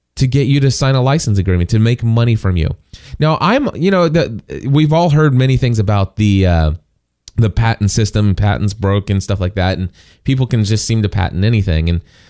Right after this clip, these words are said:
certainly there are companies like Apple and Samsung that have been in the news fighting back and forth with each other about patents.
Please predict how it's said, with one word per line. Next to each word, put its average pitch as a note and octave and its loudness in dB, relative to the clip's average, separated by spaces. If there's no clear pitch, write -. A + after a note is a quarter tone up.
certainly D3 0
there B2+ 2
are A2+ 0
companies B2 0
like G2 -4
Apple A#2+ 0
and G2 0
Samsung A#2 0
that G#2+ 0
have G2 -2
been A2 0
in G#2+ 2
the G2+ 2
news G#2+ 2
fighting A2+ -2
back A2 -2
and G#2+ -2
forth G#2 -2
with G#2 -2
each G#2+ -4
other G2+ 2
about G2 -2
patents. G2+ -4